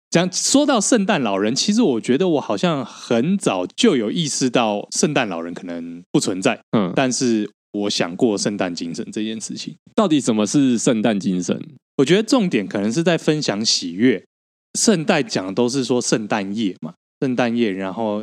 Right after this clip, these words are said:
Speaker 1: 那个经历一个经历，最好是下雪的晚上，经历一个寒冷的晚上，然后早上起来最好就是大太阳。
Speaker 2: 嗯。
Speaker 1: 经历过那个黑的夜，然后你迎来了光明，然后你有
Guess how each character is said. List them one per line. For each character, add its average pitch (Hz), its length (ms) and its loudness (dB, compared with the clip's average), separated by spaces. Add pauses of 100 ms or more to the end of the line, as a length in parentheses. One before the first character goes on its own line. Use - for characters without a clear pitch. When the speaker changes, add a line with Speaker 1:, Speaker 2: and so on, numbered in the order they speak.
(120)
Speaker 1:
那 131 180 -4
个 101 160 -2
经 123 240 -2
历 123 100 -2
一 107 40 -6
个 117 120 0
经 123 280 -4
历， 127 140 0
最 - 260 0
好 90 120 -4
是 117 80 -2
下 113 240 0
雪 92 140 -6
的 87 100 -4
晚 95 200 -8
上， 110 180 -4
经 123 140 -2
历 120 80 0
一 110 40 0
个 107 120 -4
寒 107 280 -6
冷 113 120 0
的 95 100 -8
晚 101 180 -12
上， 113 160 -4
然 98 100 -6
后 113 100 -2
早 92 200 -4
上 120 160 -2
起 - 120 -8
来 87 80 -8
最 117 180 0
好 87 160 -8
就 104 100 -6
是 104 120 -4
大 110 180 -2
太 110 160 -4
阳。 104 120 -10 (300)
Speaker 2:
嗯。 107 300 -2 (100)
Speaker 1:
经 175 200 2
历 175 120 2
过 151 160 2
那 156 120 0
个 127 120 0
黑 151 360 0
的 131 160 0
夜， 123 280 2
然 110 80 -4
后 120 80 0
你 113 220 -2 (200)
迎 123 180 -2
来 107 160 0
了 113 100 0
光 120 260 0
明， 110 240 -6 (140)
然 110 140 -2
后 127 140 0
你 98 200 -4
有 92 200 -4